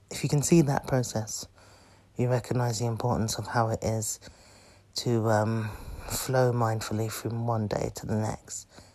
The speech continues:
because you're needed for the next day and how you are the day before, and so forth and so forth. Because this is how you, um, build momentum. But when you fight to control it because you don't want to flow with it,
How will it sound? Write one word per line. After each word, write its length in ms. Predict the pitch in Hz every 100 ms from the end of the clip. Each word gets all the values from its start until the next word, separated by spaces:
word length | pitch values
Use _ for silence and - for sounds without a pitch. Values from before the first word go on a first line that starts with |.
| _ _
because 280 | - 104 113
you're 120 | 120
needed 360 | 120 127 123 117
for 140 | -
the 80 | 113
next 360 | 113 110 - -
day 320 | 104 101 101 - -
and 100 | 113
how 140 | 113
you 240 | 110 113
are 100 | 107
the 80 | 104
day 180 | 104 107
before, 520 | 101 - - - 95 - _ - - - - - -
and 120 | 139
so 160 | 127 113
forth 340 | 107 113 110
and 120 | 113 110
so 160 | 113
forth. 480 | 101 147 135 - - - - - - - _ - _ _ _ _ _ _ _ _ -
Because 220 | 120 117
this 180 | 127 117
is 120 | 107
how 180 | 113 110
you, 340 | 107 107 107
um, 200 | 110 107 -
build 260 | 110 107
momentum. 640 | 113 110 113 110 - 92 - _ _ - - _ _ _ _
But 80 | -
when 120 | 123
you 100 | 123
fight 360 | 120 - 156 -
to 80 | 170
control 440 | - 135 - 113
it 180 | 117 131 -
because 300 | 127 123 120
you 80 |
don't 300 | 113 127 123
want 180 | 120 110
to 80 | -
flow 320 | - - 113
with 160 | 107 -
it, 140 | -